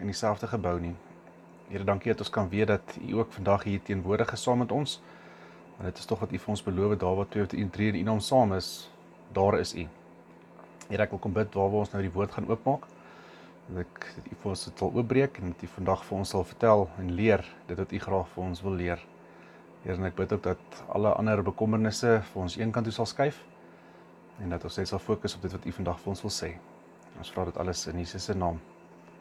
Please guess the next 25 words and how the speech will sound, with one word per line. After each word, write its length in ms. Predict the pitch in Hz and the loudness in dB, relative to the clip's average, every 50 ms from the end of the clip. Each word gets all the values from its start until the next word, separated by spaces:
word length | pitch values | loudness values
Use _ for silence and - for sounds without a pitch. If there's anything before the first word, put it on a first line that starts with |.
| - 90 | -8 -4
Amen. 320 | 90 87 87 85 80 80 - - - - - - - - - - - - - - - - - - - - - - - - - - - - - - - - - - - - - - | -4 -2 -2 -2 -4 -6 -10 -14 -20 -20 -20 -20 -20 -20 -20 -20 -20 -20 -20 -20 -20 -20 -20 -20 -20 -20 -20 -20 -20 -20 -20 -20 -20 -20 -18 -18 -18 -16 -16 -16 -18 -18 -20 -16
Nou 120 | - - 107 - | -12 -10 -4 0
kom 140 | 123 135 143 | 2 2 2
ons 80 | 127 | 4
kyk 240 | - - 156 143 123 - | 4 6 6 4 6 4
wat 160 | 113 110 - - | 2 2 2 2
sê 480 | - - 139 131 127 123 123 120 117 - - - - | 4 6 8 8 8 8 6 4 2 -2 -6 -6 -4
Lukas 300 | 107 101 - 123 113 - - - | -4 0 2 0 0 0 0 4
twaalf 380 | 135 123 107 104 107 107 - - - - - - - - - - - - - - - - - - - | 8 8 10 10 8 6 4 0 -14 -18 -20 -20 -20 -20 -20 -20 -20 -20 -20 -20 -20 -20 -20 -6 0
vers 220 | 113 101 101 - - | 0 0 2 0 0
tweeëntwintig 720 | - 120 113 110 107 - 113 113 104 98 - 107 101 - - - | 2 2 4 4 4 4 4 4 4 4 2 2 0 0 -2 -4
tot 200 | - 110 101 - - | -2 -2 -2 -2 -2
vierendertig. 640 | - 98 98 98 98 104 110 104 98 - 80 73 - - - - - - - - - - - - - _ _ _ _ _ _ _ _ _ - - - - - 175 - - 170 170 - - 170 170 - 170 170 170 - - 170 - 85 - - - - - - - - - - - - - - - - - - - - | -2 0 2 4 8 8 8 8 6 4 -2 -10 -10 -12 -18 -20 -20 -20 -20 -20 -20 -20 -20 -20 -20 _ _ _ _ _ _ _ _ _ -20 -20 -20 -20 -20 -20 -20 -20 -20 -20 -20 -20 -20 -20 -20 -20 -20 -20 -20 -20 -20 -20 -20 -20 -20 -20 -20 -20 -20 -20 -20 -20 -20 -20 -20 -20 -20 -20 -20 -20 -20 -20 -6
Verder 400 | - - 151 170 170 156 147 135 | 2 6 8 8 10 8 8 6
het 140 | 117 - 104 | 4 2 2
Jesus 380 | 104 101 - - 113 104 - - - - - | 2 2 2 2 2 4 4 2 0 2 2
vir 80 | 117 104 | 2 2
sy 160 | - 113 104 | 4 4 2
disippels 400 | 98 - - 98 - 110 - - | 2 0 -2 -2 -2 -4 -2 0
gesê, 240 | 110 - - - 95 92 87 - - - - - - - - - - - - - - - - - - - - - 92 | 0 0 2 2 2 0 -2 -6 -12 -20 -20 -20 -20 -20 -20 -20 -20 -20 -20 -20 -20 -20 -20 -20 -20 -20 -6 0 4
"Daarom 240 | 90 113 143 139 - | 6 6 6 6 4
sê 160 | - - 135 | 4 6 6
ek 160 | 120 - - | 4 4 2
vir 160 | - - 92 | -2 -2 0
julle, 200 | 90 90 85 87 | 0 0 0 -2